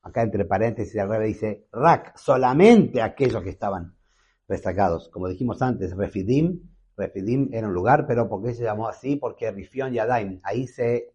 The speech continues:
relajaron, aflojaron sus manos del estudio de la Torá, su concentración de la emuná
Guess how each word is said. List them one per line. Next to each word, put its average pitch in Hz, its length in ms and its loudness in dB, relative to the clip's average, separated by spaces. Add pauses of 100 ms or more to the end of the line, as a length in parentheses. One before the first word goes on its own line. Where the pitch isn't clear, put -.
relajaron, 113 840 0 (480)
aflojaron 135 640 2
sus 107 180 -4
manos 127 360 0
del 98 100 -2
estudio 110 380 -4
de 98 60 0
la 90 120 -4
Torá, 107 280 0
su 90 200 -12
concentración 92 840 -6
de 92 100 -2
la 90 80 -4
emuná 90 480 -8